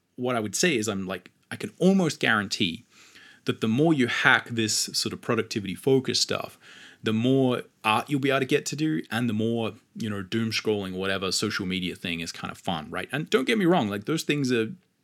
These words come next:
intensely entertaining, right? I mean, it requires zero effort. You can just sit there, you open up, open up one of these things, and you just kind of scroll through stuff, and it's entertaining. Like,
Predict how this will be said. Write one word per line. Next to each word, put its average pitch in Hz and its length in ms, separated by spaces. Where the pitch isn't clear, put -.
intensely 120 880
entertaining, 120 640
right? 107 220
I 123 40
mean, 120 140
it - 80
requires 107 400
zero 117 360
effort. 104 260
You 110 100
can 117 80
just 107 160
sit 165 220
there, 123 220
you 104 120
open 131 260
up, - 220
open 131 200
up 113 120
one 117 100
of 110 60
these 104 160
things, 113 260
and 101 60
you 95 60
just 90 180
kind 110 120
of 87 60
scroll 120 380
through 131 200
stuff, - 360
and 123 80
it's - 160
entertaining. 135 500
Like, 92 200